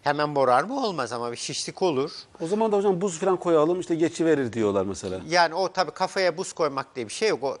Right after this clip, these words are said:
Speaker 1: Türk halkına özgü bir şey. Kafatası o buzun herhangi bir şeyini kafanın içerisindeki organlara yani beynimize ve damarlarımıza etkilemesi mümkün değil.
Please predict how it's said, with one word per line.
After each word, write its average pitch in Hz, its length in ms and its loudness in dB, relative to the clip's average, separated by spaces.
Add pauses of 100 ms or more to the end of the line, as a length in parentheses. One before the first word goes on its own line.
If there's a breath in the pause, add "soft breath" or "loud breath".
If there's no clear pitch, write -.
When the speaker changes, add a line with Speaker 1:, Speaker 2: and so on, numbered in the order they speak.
(100)
Speaker 1:
Türk - 300 -8
halkına 120 380 0
özgü 110 380 -8
bir 98 40 -12
şey. 214 300 -6 (400 loud breath)
Kafatası 175 760 -4 (360 loud breath)
o 151 220 -2
buzun 156 520 -2
herhangi 151 440 0
bir 131 40 -10
şeyini 135 460 -8 (520)
kafanın 170 360 -2
içerisindeki 143 680 -6
organlara 127 580 2
yani 113 320 -4
beynimize 131 560 0
ve 123 120 -2
damarlarımıza 127 640 0
etkilemesi 127 520 -8
mümkün 190 340 -8
değil. 120 180 -4